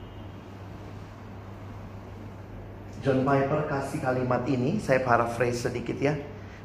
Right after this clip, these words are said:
Dia bilang, "Kalau memang Yesus lebih berharga dari hidupmu,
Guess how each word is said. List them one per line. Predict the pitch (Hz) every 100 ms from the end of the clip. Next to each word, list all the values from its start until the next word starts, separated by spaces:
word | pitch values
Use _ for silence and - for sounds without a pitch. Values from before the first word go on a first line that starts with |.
| -
Dia | 143 143
bilang, | 143 147
"Kalau | 147 151
memang | 160 220 254 220
Yesus | 202 208 165
lebih | 151 139
berharga | 139 123 139 139 123
dari | 123 127
hidupmu, | 123 254 147 320 320 226 160 240 -